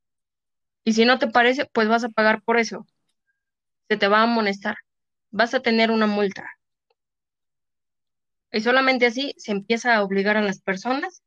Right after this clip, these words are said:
a que empiecen a tomar conciencia de lo que hacen sus hijos, de lo que no hacen, y los hagan responsables. Y se pueda dar una educación. Porque de otra manera, pues ciertamente, como no tenemos un tope, pues que ofenda y que diga lo que quiera.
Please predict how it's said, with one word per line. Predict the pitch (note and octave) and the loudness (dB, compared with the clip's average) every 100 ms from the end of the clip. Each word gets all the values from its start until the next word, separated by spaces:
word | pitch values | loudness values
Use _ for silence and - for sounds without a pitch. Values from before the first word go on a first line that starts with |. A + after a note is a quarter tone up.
| _ | _
a | - E3 | -20 -10
que | F#3+ | -8
empiecen | F#3 A3+ A3+ G3+ | -4 -4 -2 -2
a | |
tomar | G3+ G3+ G#3 | 0 0 0
conciencia | G#3 G3+ A3+ A3+ A3 G#3 | 0 -2 2 2 2 0
de | F#3+ | 0
lo | F#3 | 0
que | G3+ | -2
hacen | G3+ G3 | -2 -4
sus | F#3+ F3+ | -8 -6
hijos, | B3 B3 C4 | -4 -2 -2
de | G#3+ | 0
lo | F#3+ | -2
que | G3 | -2
no | F#3+ G#3+ | 0 0
hacen, | C#4+ D#4 F4 - _ _ _ _ _ _ _ _ | 0 2 0 -2 _ _ _ _ _ _ _ _
y | G3+ | 0
los | F#3+ F#3+ | 2 4
hagan | A3 A#3 | 4 4
responsables. | G#3+ G#3 G#3 G3+ A#3 A3 G#3+ - _ _ _ _ _ | 2 2 0 2 2 0 -2 -10 _ _ _ _ _
Y | - | -6
se | G#3 G3 | -4 0
pueda | A3+ B3 | 4 4
dar | A#3+ A3 | 4 4
una | A3 G#3+ | 2 0
educación. | F#3+ F#3 F#3+ B3 G#3 _ _ _ | -2 -4 -4 -4 -6 _ _ _
Porque | - F#3 G3 | -8 0 2
de | |
otra | G#3+ A3 C4 | 2 2 0
manera, | B3 A3+ A3+ D#4 D#4+ - | 2 0 2 0 -2 -10
pues | G3 | -4
ciertamente, | G#3+ G#3 A3 G#3+ G#3+ G3 | -2 -2 0 0 -2 -6
como | - F#3+ | -10 -6
no | G3 A3 | -4 -4
tenemos | - B3 B3 A#3+ A3+ - _ _ _ _ _ _ _ _ _ _ _ _ - | -2 -2 0 -2 -6 -10 _ _ _ _ _ _ _ _ _ _ _ _ 0
un | C4 B3+ | 0 2
tope, | A#3+ A3+ C#4 - _ _ _ _ _ _ _ _ _ | 0 2 -2 -4 _ _ _ _ _ _ _ _ _
pues | G#3 G3+ | -6 0
que | A3 | 0
ofenda | G#3+ B3+ B3 B3 G#3 | 4 4 6 6 4
y | G3+ | 2
que | G3 | -4
diga | G#3+ A3 | -2 -2
lo | G3+ G3 | -2 -4
que | G3 | -8
quiera. | - A#3+ G#3+ | -2 -2 -2